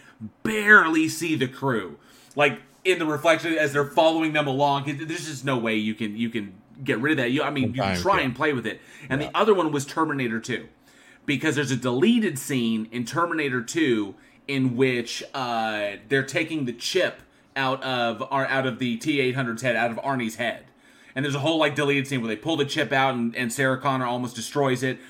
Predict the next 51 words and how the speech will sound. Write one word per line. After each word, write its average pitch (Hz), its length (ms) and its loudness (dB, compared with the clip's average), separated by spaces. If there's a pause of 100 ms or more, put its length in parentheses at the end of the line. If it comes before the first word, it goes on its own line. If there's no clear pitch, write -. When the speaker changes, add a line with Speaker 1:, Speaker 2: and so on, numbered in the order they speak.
(460)
Speaker 1:
The 147 100 0
whole 185 220 6
scene 202 360 0
was 143 180 0
done, 127 720 -2 (100)
and 147 140 -4
there 143 100 4
was 139 120 0
a 131 60 0
mirror 143 520 2
in 131 180 -2
the 113 80 -2
background. 117 720 -2
And 135 140 -2
the 120 60 -4
setup 226 500 2
for 139 120 -2
that, 104 420 -2 (1000)
watching 160 340 0
the 156 80 -4
behind 143 320 -2
the 113 40 -4
scenes 160 240 -6
on 139 100 0
that, 120 200 -2
was 113 320 0 (260)
you 147 180 2
had 127 520 0
Arnie, 139 560 2 (360)
and 135 180 0
you 131 120 4
had, 127 280 -2
you 143 120 4
had 135 120 2
basically, 151 540 0
so 131 320 2
you 131 160 -4
have 151 160 2
the 139 60 -2
sequence 208 400 -2
here 160 180 -2
where 135 140 2
there's 131 160 -2
a 127 40 -4
mirror 175 320 0
here, 143 300 -2
Arnie's 156 320 -2
looking 156 220 -6
in 139 80 -4
the 131 60 -2
mirror, 110 400 -4